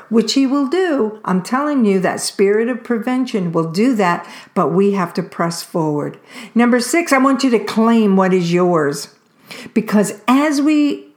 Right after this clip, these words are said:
our awareness grows, we need to learn to claim what is rightfully ours.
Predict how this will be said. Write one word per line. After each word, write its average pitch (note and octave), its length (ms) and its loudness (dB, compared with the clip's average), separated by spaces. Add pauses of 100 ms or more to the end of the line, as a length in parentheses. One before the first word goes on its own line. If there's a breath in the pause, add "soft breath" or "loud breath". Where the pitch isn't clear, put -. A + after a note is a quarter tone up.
(160)
our A3 240 4
awareness A3 720 2
grows, G3 760 2 (260 loud breath)
we C4 160 4
need E4+ 220 0
to G#3+ 100 4
learn G3+ 360 4
to G#3 80 -2
claim G#3+ 500 2
what E3+ 160 2
is D#3+ 140 -2
rightfully F#3 680 0 (120)
ours. D#3+ 680 -2